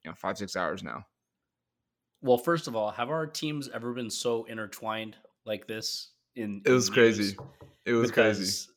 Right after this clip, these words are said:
Speaker 2: obviously, uh, the Kings, just even, like,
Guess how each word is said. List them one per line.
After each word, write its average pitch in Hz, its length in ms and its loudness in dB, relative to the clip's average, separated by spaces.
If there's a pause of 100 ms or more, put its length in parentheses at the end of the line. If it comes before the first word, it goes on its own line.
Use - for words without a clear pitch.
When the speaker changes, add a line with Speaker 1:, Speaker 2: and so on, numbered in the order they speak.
(240)
Speaker 2:
obviously, 127 960 0 (100)
uh, 107 320 -2
the 110 80 -8
Kings, 156 720 -2
just - 320 -10
even, 208 400 -4
like, 127 260 -2